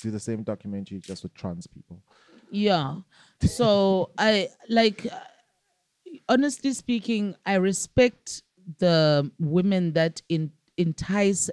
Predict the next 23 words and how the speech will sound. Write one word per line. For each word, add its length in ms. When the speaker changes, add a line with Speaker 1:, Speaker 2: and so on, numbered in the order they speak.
Speaker 2:
and 240
satisfy 840
people's 480
husbands, 1000
right, 480
in 200
order 260
to 140
keep 320
their 120
marriages, 560
because 320
any 200
marriage 580
needs 320
to 120
be 120
spiced 500
up. 200
Imagine 580
you 320
eating 640
rice 920